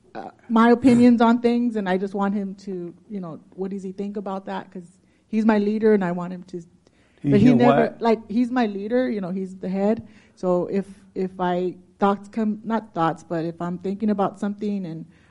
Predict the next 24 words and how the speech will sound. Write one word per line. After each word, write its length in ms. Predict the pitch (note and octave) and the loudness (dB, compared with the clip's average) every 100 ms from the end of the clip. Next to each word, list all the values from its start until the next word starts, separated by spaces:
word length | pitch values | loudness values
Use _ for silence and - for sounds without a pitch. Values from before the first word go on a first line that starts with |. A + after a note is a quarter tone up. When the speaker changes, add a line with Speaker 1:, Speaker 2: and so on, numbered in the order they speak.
| _ | _
Speaker 1:
I 120 | C#3+ | -2
want 260 | F#3+ F#3 F#3 | 0 0 -2
him 180 | G3+ F#3+ | -6 -8
to 120 | G3 | -14
see 220 | E3 F#3 | -14 -12
w-, 180 | F3+ E3+ - - | -12 -12 -18 -18
how, 460 | E3+ F3 E3 D3+ - | -12 -8 -8 -10 -12
what 180 | F#3+ | -10
is 120 | G3 E3 | -10 -4
his 200 | A3 A3 | -4 -4
framework 680 | - G3 F#3 E3+ C#3+ - _ _ _ _ - | -6 -4 -4 -6 -10 -16 _ _ _ _ -14
Speaker 2:
Right. 300 | G#2+ G#2 G2+ | -12 -6 2
Speaker 1:
thought 260 | A3+ G#3+ | 4 4
ab-, 160 | G3 G3 | 0 -4
about 440 | G3 F#3+ F#3 - - | -8 -2 -2 -2 -8
those 220 | F3 F3 | -10 -8
things 260 | F#3+ F#3 | -10 -10
that 100 | F3+ | -12
I'm, 280 | D#3+ E3 E3 _ _ | -14 -14 -16 _ _
my, 220 | F3+ F3+ F#3 | -10 -8 -8
I'm 140 | G3 F#3+ | -6 -2
being 240 | G#3+ G3+ | 0 0
opinionated 640 | G3+ A#3 A#3+ A#3 G#3 F#3 | 2 4 6 6 4 -4
about. 320 | F#3 F#3 F#3 | -8 -8 -10